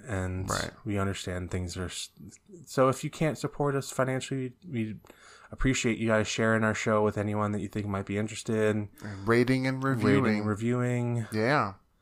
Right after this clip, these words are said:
Speaker 1: Giving us a like on all the places that we're set up on. Following us on our social medias.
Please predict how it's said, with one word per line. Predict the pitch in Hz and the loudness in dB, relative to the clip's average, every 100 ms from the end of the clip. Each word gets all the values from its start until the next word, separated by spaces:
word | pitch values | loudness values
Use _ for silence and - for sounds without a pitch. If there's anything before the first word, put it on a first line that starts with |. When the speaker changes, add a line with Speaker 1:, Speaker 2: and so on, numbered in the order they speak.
| _ _ _ _ | _ _ _ _
Speaker 1:
Giving | - 107 110 | -4 0 0
us | 101 | 0
a | 104 | 0
like | 101 98 98 | 2 2 2
on | 101 98 | 0 2
all | 98 | 2
the | 98 | 0
places | - 101 95 90 | -2 -4 -4 -4
that | 92 87 | -4 -2
we're | 92 90 87 87 | -2 -2 -4 -6
set | - 98 | -6 -4
up | 92 98 | -2 -4
on. | 98 95 92 92 92 92 | -2 -2 -2 -2 -4 -8
Following | 90 - 98 104 104 | -4 2 2 2 0
us | 104 104 - | 0 0 -2
on | 101 | -2
our | 101 | -2
social | - 107 - 101 | -2 -2 -2 -4
medias. | 107 104 104 101 104 101 - - | -2 0 0 0 0 -4 -6 -10